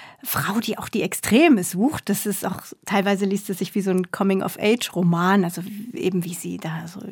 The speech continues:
ihr erstes Mal hat und so. Es ist wirklich eine spannende Frauengeschichte zu lesen, mit diesem Punkt noch, ah, wie geht man eigentlich, also man fragt sich dann schon, wie geht man eigentlich selber mit dem Alkohol um? Es zeigt einem schon, es geht nicht um die Menge,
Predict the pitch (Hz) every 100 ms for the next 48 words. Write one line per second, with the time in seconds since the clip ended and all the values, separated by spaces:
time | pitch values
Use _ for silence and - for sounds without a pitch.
0 | - - 180 180 185 233 - 226 247 233
1 | 220 208 202 202 214 247 302 370 330 -
2 | - - - - - _ _ _ _ -
3 | 214 226 - - - 240 294 294 - 220
4 | 254 247 - 240 - 220 - 202 202 254
5 | 262 262 - - - - 240 247 254 226
6 | 214 208 220 214 - 202 190 - - 208
7 | 226 - 214 202 202 202 190 175 - -
8 | 190 190 - 202 - 185 185 180 233 247
9 | 226 220 208 202 - 185 175 - 208 254
10 | 277 240 226 226 202 208 214 202 196 202
11 | 208 196 - 208 202 - 196 196 196 202
12 | - 185 190 180 - - - - _ -
13 | 190 180 175 180 185 262 277 285 302